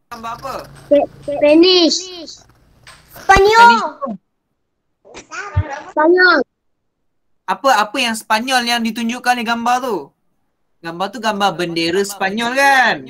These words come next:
Speaker 3: Ya.
Speaker 2: Ya.
Speaker 1: Nah, it shows the pic-, the flag of Spa-, Spain. So, the answer must be Spanish. Do you ad-, do you study other languages like Spanish language?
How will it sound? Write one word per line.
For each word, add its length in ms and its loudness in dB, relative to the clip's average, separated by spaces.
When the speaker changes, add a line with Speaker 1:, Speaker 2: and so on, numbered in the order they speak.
Speaker 3:
Ya. 240 -8
Speaker 2:
Ya. 640 0
Speaker 1:
Nah, 240 -8
it 100 -12
shows 400 -4
the 140 -6
pic-, 320 -10
the 220 -2
flag 500 -6
of 160 -4
Spa-, 480 -6
Spain. 1120 -2
So, 320 -6
the 160 -10
answer 320 -4
must 240 -4
be 80 -6
Spanish. 960 -4
Do 80 -2
you 80 -4
ad-, 320 -2
do 80 -6
you 240 0
study 400 -2
other 320 -2
languages 800 -4
like 320 -2
Spanish 720 -10
language? 880 -14